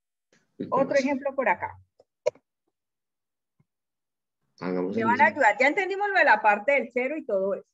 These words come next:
Speaker 1: Vamos a mirar. Quince sobre cuatro. Vamos a hacer varios ejemplos. No se preocupen que vamos a ir con calma porque yo sé que esto de pronto tantos números nos confunde. Entonces, ya la parte de números enteros la tenemos súper clara porque es lo que vimos el año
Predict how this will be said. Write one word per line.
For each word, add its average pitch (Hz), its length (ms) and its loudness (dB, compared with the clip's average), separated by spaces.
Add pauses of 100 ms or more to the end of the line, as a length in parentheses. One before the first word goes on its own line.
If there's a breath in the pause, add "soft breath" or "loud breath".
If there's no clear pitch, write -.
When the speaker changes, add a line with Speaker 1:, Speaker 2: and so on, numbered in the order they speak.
(160)
Speaker 1:
Vamos 226 300 -8
a 240 80 -2
mirar. 185 300 -8 (840)
Quince 339 440 -6 (1300)
sobre 202 460 0
cuatro. - 380 0 (300)
Vamos 285 240 -4
a 392 40 -4
hacer 262 180 0
varios 277 320 0
ejemplos. 196 340 0
No 233 140 -6
se 330 100 -4
preocupen 330 460 -4
que 294 100 0
vamos 240 240 -6
a 269 60 0
ir 208 100 -6
con 233 160 -10
calma 320 340 -6
porque 226 240 -8
yo 196 100 -10
sé 233 160 -10
que 262 100 -4
esto 269 360 -2 (300 loud breath)
de 233 140 -6
pronto 214 500 -6
tantos 285 400 2
números 339 540 -6
nos 254 180 -6
confunde. 214 460 -8
Entonces, 202 420 -14 (220 soft breath)
ya 311 180 4
la 381 160 2
parte 403 240 2
de 370 60 -6
números 320 320 -2
enteros 285 340 0
la 302 180 -2
tenemos 220 320 -8
súper 254 240 -8
clara 269 320 -2
porque 240 220 -8
es 190 100 -8
lo 202 120 -8
que 247 120 0
vimos 190 300 -8
el 220 80 -8
año 180 160 -10